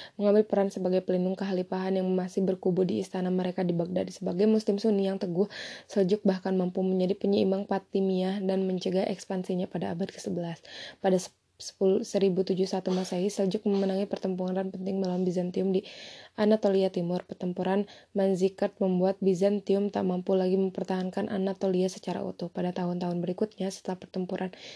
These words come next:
itu, sedikit demi sedikit Seljuk berekspansi ke barat di seluruh semenanjung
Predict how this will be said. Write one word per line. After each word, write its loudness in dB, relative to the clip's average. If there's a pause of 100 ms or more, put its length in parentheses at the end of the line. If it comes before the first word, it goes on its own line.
(160)
itu, 2 (240)
sedikit 2
demi 2
sedikit -2
Seljuk -2
berekspansi -2
ke -2
barat 0
di -4
seluruh -2
semenanjung 0